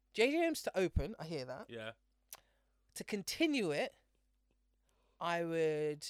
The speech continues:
Speaker 1: get Spielberg.
Speaker 2: Did you just pee in here?
Speaker 1: No.
Speaker 2: Why has Spielberg ever done someone else's sequels?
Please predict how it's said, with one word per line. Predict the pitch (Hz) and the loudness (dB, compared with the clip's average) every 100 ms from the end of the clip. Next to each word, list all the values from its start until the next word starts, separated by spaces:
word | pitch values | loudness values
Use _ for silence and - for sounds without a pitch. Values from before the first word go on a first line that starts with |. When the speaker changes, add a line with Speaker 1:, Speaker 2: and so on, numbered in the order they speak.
| - _ _ _ - | -14 _ _ _ -4
Speaker 1:
get | 151 147 - - - - - - _ _ _ _ _ - | 0 0 -4 -12 -10 -10 -10 -14 _ _ _ _ _ -18
Spielberg. | - - 233 160 143 139 _ _ _ _ _ _ _ _ _ _ _ _ _ _ _ _ _ _ | -16 -8 -8 -6 -12 -14 _ _ _ _ _ _ _ _ _ _ _ _ _ _ _ _ _ _
Speaker 2:
Did | 165 | -18
you | |
just | 262 - | -18 -12
pee | 285 220 | -8 -8
in | |
here? | 101 87 _ _ _ _ _ _ _ _ _ 160 | -8 -14 _ _ _ _ _ _ _ _ _ -14
Speaker 1:
No. | 143 143 311 _ _ _ _ _ _ _ _ _ | -12 -10 -12 _ _ _ _ _ _ _ _ _
Speaker 2:
Why | 170 | -16
has | 247 - | -16 -16
Spielberg | - 302 269 262 | -12 -8 -6 -4
ever | 269 240 | -4 -4
done | 262 240 | -4 -4
someone | 254 | -4
else's | 254 226 220 | -4 -6 -8
sequels? | 254 - 107 92 | -10 -10 -12 -14